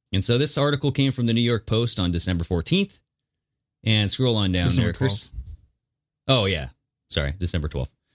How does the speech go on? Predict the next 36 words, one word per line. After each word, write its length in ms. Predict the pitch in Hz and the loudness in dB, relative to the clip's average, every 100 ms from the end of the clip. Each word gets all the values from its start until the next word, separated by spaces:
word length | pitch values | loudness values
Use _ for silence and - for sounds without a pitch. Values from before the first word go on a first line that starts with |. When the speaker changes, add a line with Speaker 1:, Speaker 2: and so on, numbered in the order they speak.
| _ - | _ -14
Speaker 1:
Scroll 240 | - 143 | -2 0
on 140 | 135 113 | 2 2
down 180 | 107 104 | 0 2
there. 180 | 104 | 2
This 180 | 104 110 | 0 0
is 140 | 117 - | -2 0
from 540 | 123 113 107 104 95 | 0 2 2 0 2
Doctor 400 | 127 165 - 160 | 0 0 0 -2
Gary 420 | 107 135 156 151 | 2 2 2 2
Nolan. 480 | 127 127 151 85 76 | 2 2 2 0 -2
He's 320 | 95 107 101 | -2 0 0
a 100 | 104 | -2
professor 680 | - 101 139 127 139 135 127 - | -2 -2 0 0 0 0 -2 -2
of 300 | 107 101 - | -2 -2 -4
pathology 640 | 98 123 165 135 127 147 | -2 0 2 2 0 0
at 60 | |
Stanford 480 | - - 101 95 92 | -2 0 0 0 0
University 560 | 95 98 127 135 151 139 | 0 2 0 0 0 2
who 120 | 120 | 0
published 420 | - 127 131 - | 0 -2 0 0
more 180 | 135 135 | 0 0
than 140 | 127 113 | 0 -2
three 320 | - 190 196 | -2 0 2
hundred 380 | 156 208 202 175 | 2 2 0 0
research 380 | 190 190 175 180 | 0 0 0 0
articles 420 | 180 196 - - _ - - - - | 0 0 -2 -6 _ -20 -20 -10 0
and 140 | 120 | 2
holds 360 | 117 131 123 - | 4 2 0 -4
forty 500 | - - 175 196 120 | -4 0 2 2 2
U 260 | 107 117 | 0 0
S 120 | 101 - | -2 0
patents. 380 | 120 95 82 - | -2 -2 -4 -2
So 120 | 90 | 0
this 180 | 101 - | -2 -2
guy's 260 | 90 80 | -4 -4
a 120 | 80 | -6